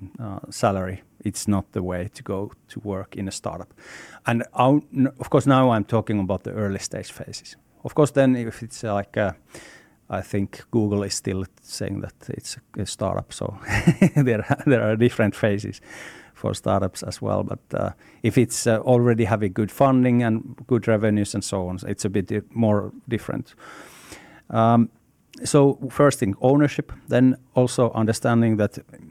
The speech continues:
of course, then it's a huge opportunity if you believe in it, if you have the capacity to, to be one of the superstars of a startup, then you also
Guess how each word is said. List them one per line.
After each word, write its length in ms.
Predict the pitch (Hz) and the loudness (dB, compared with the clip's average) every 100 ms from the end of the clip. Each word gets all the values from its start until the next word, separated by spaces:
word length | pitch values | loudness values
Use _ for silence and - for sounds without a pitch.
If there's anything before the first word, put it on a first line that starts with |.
| - - - | -20 -10 -6
of 140 | 131 | 0
course, 220 | 147 135 | 2 2
then 360 | - 123 120 113 - _ - | 2 4 4 2 -6 _ -10
it's 180 | 117 - | -6 -4
a 140 | 113 - _ - | -6 -8 _ -2
huge 260 | 139 123 | 0 2
opportunity 720 | 123 120 131 - 170 165 - 104 | -2 -2 -4 2 2 2 -2 -6
if 120 | - | -8
you 80 | 110 | -4
believe 340 | 127 127 113 | 0 0 0
in 160 | 110 101 | 0 -2
it, 320 | - - - _ - | -6 -16 -20 _ -8
if 180 | 107 120 | -4 -2
you 80 | 107 | 2
have 240 | 113 107 | 2 2
the 280 | 113 107 104 _ - - _ _ _ _ _ - | 0 0 -2 _ -20 -20 _ _ _ _ _ 0
capacity 540 | 131 135 123 - 107 | 0 2 -2 -4 -8
to, 440 | - 107 101 101 | -6 -6 -4 -6
to 600 | 104 - 113 107 104 104 - - _ _ _ _ _ | -8 -14 -10 -8 -6 -8 -12 -20 _ _ _ _ _
be 240 | 120 113 110 | 2 2 2
one 200 | 117 110 | 2 0
of 120 | - | -2
the 80 | 120 | -6
superstars 840 | 127 - 107 - 107 101 - - | -4 -2 -2 -2 -2 -2 -6 -8
of 200 | 113 - | -10 -10
a 40 | - | -12
startup, 500 | - 113 98 98 - | -4 -2 -2 -6 -8
then 240 | 107 98 | -8 -6
you 220 | 98 95 98 | -4 -6 -8
also 540 | 98 - 104 98 98 | -10 -10 -8 -6 -8